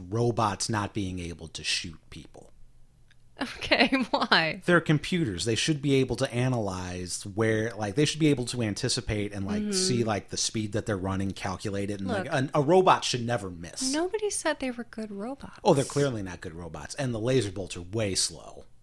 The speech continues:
Speaker 2: Yeah.
Speaker 1: Like, you could literally duck out of the way of them. They were moving so slow.
Speaker 2: Right.
Speaker 1: Which is fine. It's, it's, it's, it's a family show. Like,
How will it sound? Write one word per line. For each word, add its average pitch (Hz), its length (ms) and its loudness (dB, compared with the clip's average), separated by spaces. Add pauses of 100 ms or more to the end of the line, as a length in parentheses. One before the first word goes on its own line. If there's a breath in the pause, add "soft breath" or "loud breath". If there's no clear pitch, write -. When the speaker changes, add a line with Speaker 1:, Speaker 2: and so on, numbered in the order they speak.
(100)
Speaker 2:
Yeah. 320 280 0
Speaker 1:
Like, 117 180 2
you 143 60 2
could 147 100 4
literally 120 320 0
duck 107 260 0
out 98 120 0
of 87 40 -8
the 87 60 -8
way 90 180 -4
of 82 80 -10
them. 82 120 -10
They 80 80 -12
were 73 80 -12
moving 82 280 -18
so - 160 -6
slow. 403 120 0
Speaker 2:
Right. - 360 -2 (160)
Speaker 1:
Which 202 220 2
is 113 140 0
fine. 87 280 -10
It's, 123 240 -2
it's, 147 300 -2
it's, - 400 0 (1300)
it's 190 100 0
a 156 60 2
family 87 400 -10
show. - 420 -6 (360)
Like, 110 340 2